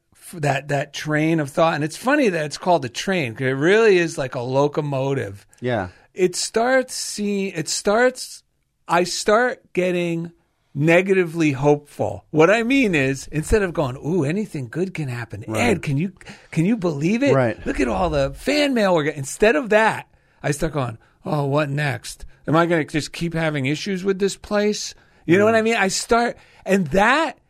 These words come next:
Speaker 1: I'm, like you said, I'm making myself smaller and smaller and smaller and smaller. And I'm ge-, I'm, uh, I'm letting my mind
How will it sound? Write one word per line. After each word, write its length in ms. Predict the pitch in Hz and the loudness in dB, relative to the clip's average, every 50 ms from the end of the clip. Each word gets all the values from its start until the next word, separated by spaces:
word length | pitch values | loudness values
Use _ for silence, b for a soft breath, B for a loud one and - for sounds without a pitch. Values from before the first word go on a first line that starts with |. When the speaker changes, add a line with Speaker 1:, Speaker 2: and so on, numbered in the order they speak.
| _ _ _ _ _ _ _ - | _ _ _ _ _ _ _ -4
Speaker 1:
I'm, 300 | 185 185 180 165 165 - _ - | -2 -2 -2 -2 -6 -10 _ -2
like 180 | - 170 170 170 | 0 0 0 0
you 80 | 175 | -2
said, 320 | 156 - - 226 220 160 147 - | -6 -2 -2 0 0 0 -2 -4
I'm 140 | 147 151 147 | -4 -4 -2
making 300 | 156 175 170 170 185 175 | -2 -2 -2 -4 -4 -4
myself 360 | 160 160 147 - 170 147 135 | -4 -4 -6 -6 -6 -6 -6
smaller 500 | - - - 156 151 156 170 180 180 180 | -8 -10 -6 -4 -4 -2 -2 -2 -2 -4
and 120 | 175 165 | -4 -6
smaller 440 | 170 - - 170 160 160 160 160 160 160 | -8 -10 -8 -6 -4 -4 -2 -4 -4 -6
and 80 | 151 | -8
smaller 440 | - - - 156 151 156 156 160 165 | -10 -10 -8 -6 -6 -4 -4 -4 -4
and 100 | 165 160 | -6 -8
smaller. 640 | - - - 160 147 147 147 147 147 143 143 135 b b b b b b b b b b | -8 -10 -8 -6 -4 -4 -4 -4 -6 -6 -8 -10 b b b b b b b b b b
And 160 | b - 160 170 | b -2 0 0
I'm 120 | 160 151 | 0 0
ge-, 180 | 147 - - - | -2 -4 -6 -4
I'm, 160 | - 175 170 160 | -4 -2 0 0
uh, 140 | 165 175 175 - - | 0 -2 -4 -6 -8
I'm 200 | 185 165 165 156 160 | -6 -4 -4 -2 0
letting 340 | 175 196 226 240 247 220 | 0 2 2 0 -2 -2
my 160 | 202 185 185 175 | -4 -4 -4 -4
mind 720 | 165 160 160 165 175 180 180 170 160 151 147 147 139 - | -4 -4 -4 -4 -4 -4 -4 -4 -4 -4 -6 -8 -8 -12